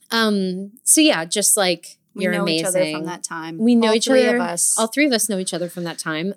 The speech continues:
Speaker 1: Um, but all of this is leading to me saying that you, um, have created this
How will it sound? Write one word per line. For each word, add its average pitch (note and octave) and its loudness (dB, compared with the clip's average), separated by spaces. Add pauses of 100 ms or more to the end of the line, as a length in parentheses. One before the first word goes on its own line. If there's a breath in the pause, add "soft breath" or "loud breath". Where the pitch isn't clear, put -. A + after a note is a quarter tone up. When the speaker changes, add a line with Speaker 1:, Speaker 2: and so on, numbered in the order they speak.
Speaker 1:
Um, G3+ -2 (100)
but A#3 0
all G#3+ -2
of A3 -6
this A3+ -2
is G3+ -6
leading G#3+ -2 (160)
to E3 -4
me F#3 -8
saying A3 0
that E3 -2 (100)
you, F#3 0 (680)
um, E3+ -2 (600)
have G3+ -2
created G#3 -4
this - -4